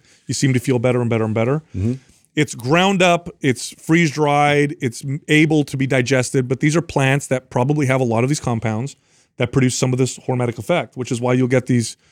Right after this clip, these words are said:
Speaker 1: compounding effects over time. So you take this green juice powder and you're giving your body, j-, you know, you're getting the nutrients and stuff from the plants, but there's this mild hormetic effect that strengthens in, in your body over time.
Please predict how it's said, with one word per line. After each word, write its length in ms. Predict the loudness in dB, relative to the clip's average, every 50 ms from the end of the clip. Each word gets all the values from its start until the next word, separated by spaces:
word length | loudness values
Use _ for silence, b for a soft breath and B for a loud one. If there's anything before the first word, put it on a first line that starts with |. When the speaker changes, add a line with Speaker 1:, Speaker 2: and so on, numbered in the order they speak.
| _ _ _ _ _ _ _ _ -8
Speaker 1:
compounding 580 | -2 0 0 0 0 0 0 0 0 0 0
effects 320 | 0 0 0 0 0 0 -2
over 140 | -2 -2 -2
time. 340 | -2 -4 -4 -4 -6 -10 -10
So 380 | -6 -2 -2 0 0 0 -2
you 120 | -2 -4 -4
take 200 | -2 -2 -2 -2
this 120 | -4 -6 -2
green 280 | 0 2 2 2 2
juice 320 | 2 2 0 0 -2 -4 -14 _ -6
powder 500 | -2 0 0 2 2 2 2 0 0 -4 b b b b b b b b b b b -4
and 460 | -2 0 0 0 0 0 0 -2 -2 -2
you're 320 | 0 2 2 2 2 -2 _ -16 -6 0
giving 260 | 0 2 2 2 2
your 120 | 0 0
body, 400 | 2 2 2 2 2 2 2 0
j-, 220 | -2 -4 -8 -10 -6
you 100 | -2 0 0
know, 60 | 2
you're 80 | 2 2
getting 180 | 2 2 4 4
the 80 | 4
nutrients 440 | 4 2 2 2 2 0 0 0 0
and 80 | -2 -2
stuff 200 | 0 0 0 0
from 100 | -2 -4
the 60 | -2
plants, 320 | -2 0 0 0 0 -2 -2
but 80 | -2
there's 140 | -2 0 0
this 140 | 0 -2 -2
mild 480 | -6 -6 -6 -6 -4 -2 -2 0 0
hormetic 360 | 0 0 0 0 0 0 -2 -2
effect 440 | -2 0 2 2 2 2 0 -4 _ b b b b b b b b b -4
that 160 | -4 -2 -2
strengthens 520 | -2 -2 0 0 2 2 0 0 0 0
in, 180 | 0 -2 -4 -4 -6
in 180 | -8 -8 -8 -6
your 140 | -4 -2 0
body 240 | 0 2 2 2 2
over 180 | 2 0 -2 -2
time. 300 | -4 -6 -8 -8 -10